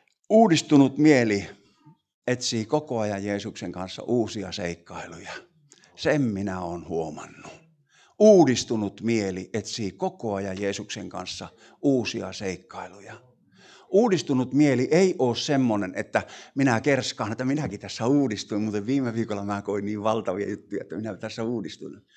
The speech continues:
Ei, ei se ole, ei se ole välttämättä Jumalan kohtaamista. Mut uudistunut mieli oikeasti haastaa itseänsä ja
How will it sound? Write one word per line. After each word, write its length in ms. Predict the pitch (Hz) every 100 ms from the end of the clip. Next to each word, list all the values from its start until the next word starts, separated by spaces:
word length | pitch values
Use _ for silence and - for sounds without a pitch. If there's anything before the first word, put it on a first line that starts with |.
| - - - _ -
Ei, 200 | 147 -
ei 200 | 160 143
se 120 | 147
ole, 360 | 120 110 90 - _ _ _ -
ei 100 | 117
se 120 | 107
ole 140 | 104 95
välttämättä 560 | 98 95 90 90 - - - - - _ _ -
Jumalan 440 | 110 98 87 85
kohtaamista. 720 | 90 80 92 82 - - 90 - _ _ _ _ _ _ _ _ _ _ _
Mut 160 | 123 120
uudistunut 600 | 165 160 131 - 104 107 117
mieli 320 | 107 104 104
oikeasti 640 | 160 151 98 104 - 104 92
haastaa 1040 | - 131 135 120 104 - - 92 87 92
itseänsä 640 | 104 87 - 95 80 78 95
ja 240 | 87 80